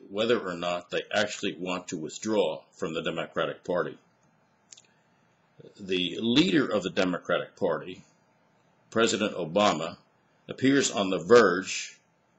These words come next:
of bringing about the electoral destruction of the party. A number of commentators have made mention of the fact that,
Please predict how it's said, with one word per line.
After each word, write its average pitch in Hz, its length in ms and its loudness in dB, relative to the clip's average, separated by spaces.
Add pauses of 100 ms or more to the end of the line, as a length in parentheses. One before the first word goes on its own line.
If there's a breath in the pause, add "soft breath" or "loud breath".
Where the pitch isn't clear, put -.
(120)
of - 220 -10
bringing 147 420 4
about 95 540 0 (600)
the 113 100 0
electoral 123 580 2
destruction 95 840 -2 (140)
of 92 280 0
the - 80 -16
party. 98 380 4 (3750)
A 104 80 0
number 120 400 4
of - 160 -2
commentators 92 840 0
have 87 180 -4
made 92 240 0
mention 104 340 -2
of 73 60 -10
the 80 80 -10
fact - 460 0
that, 90 180 -2